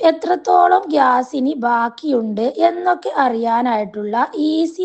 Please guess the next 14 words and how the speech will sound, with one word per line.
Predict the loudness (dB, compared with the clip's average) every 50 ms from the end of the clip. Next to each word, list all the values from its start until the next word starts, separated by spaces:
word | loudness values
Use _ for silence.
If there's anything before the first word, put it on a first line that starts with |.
| -2 -2
ആയിട്ടുള്ള | -2 -2 -4 -6 -4 -2 -2 -2
ടിപ്പാണിത്. | -2 0 -2 -2 -2 0 2 2 2 2 0 -4 -8 -10 -10 -8 -8 -8 -10 -10 _ _ _ _
ഇതിനായിട്ട് | -14 -12 -10 -10 -8 -6 -4 -2 -2 -4 -6 -8 -6 -4 -2
ഞാനിവിടെ | -2 0 -2 -2 -4 -4 -4 -4 -2 -2 -2 0 0
രണ്ട് | 0 0 -2 -4 -4 -2 -2 -2
സിലിണ്ടർ | -2 -4 -4 -2 -2 -2 0 2 2
ആണ് | 2 2 2 2 2 2
എടുത്തിട്ടുള്ളത്. | 2 0 0 -4 -4 -2 -2 -2 0 0 -2 -2 -2 -4 -4 -4 -6 -10 _ _ _ _ _ _ _ _ _ _ _
ഒരെണ്ണം | 4 4 4 4 2 -4 -4 -2 0 0 0 0 -2
സീൽ | -6 -6 -2 0 0 0 0 0 0 0
പോലും | 0 2 2 4 4 4 2 0 2
പൊട്ടിക്കാത്ത | 0 0 0 0 -4 -6 -4 0 0 0 0 0 0 0 -2 -2 -2 -2 -2
പുതിയതും | -2 -2 0 0 0 0 0 0 0 2 2 2 2 0 -8 -18 -20 _ _ _
ഒരെണ്ണം | 4 4 4 4 2 -2 -2 0 0 2 0 0